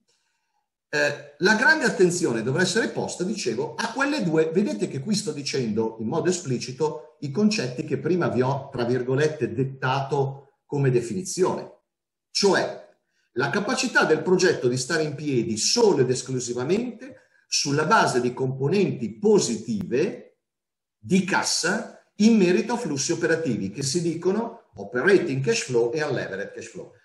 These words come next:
Dopo vedremo meglio, e ripeto, per chi fosse oggi qui per la prima volta, non preoccupatevi perché abbiamo un anno per ripetere questi concetti. Operating cash flow sono flussi di cassa operativi, unlevered cash flow sono flussi di cassa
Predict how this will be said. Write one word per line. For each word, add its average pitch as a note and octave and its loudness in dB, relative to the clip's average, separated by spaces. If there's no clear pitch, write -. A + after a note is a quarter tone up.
Dopo F3 0
vedremo C#3+ 2
meglio, C#3 2
e - -4
ripeto, - -4
per G2 -8
chi C3 -8
fosse B2 -2
oggi A#2+ 0
qui C3 0
per B2 -2
la A#2 0
prima A#2 -2
volta, E3 2
non G#2+ 2
preoccupatevi G#2+ -4
perché F#2+ -12
abbiamo A2 -2
un B2 -4
anno C3+ 0
per G2+ -10
ripetere G2 -12
questi F#2 -14
concetti. - -20
Operating F3 2
cash D#3+ 2
flow F3+ 4
sono A#2 -2
flussi C#3 -6
di A2+ -6
cassa B2+ -4
operativi, G#3+ -2
unlevered B2 2
cash - -4
flow C3 -6
sono A#2+ -6
flussi D3+ -8
di F3+ -4
cassa - -8